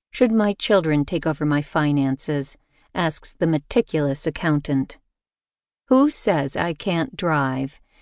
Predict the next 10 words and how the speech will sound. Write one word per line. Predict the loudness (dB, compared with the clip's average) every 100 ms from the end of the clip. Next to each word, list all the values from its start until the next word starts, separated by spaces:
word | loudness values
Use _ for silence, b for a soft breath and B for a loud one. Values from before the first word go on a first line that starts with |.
| -6
asks | -4 -2 -4 -2
Mary. | 0 2 2 0 -2 _ _ _ _ _ _ _ _ _ _ _
"If | 2 2
it's | 2 4
not | 4 4 0
safe | 2 2 2
for | -2
Mom | 0 0 -2 -4
to | -6
drive, | -2 -2 0 -2 -6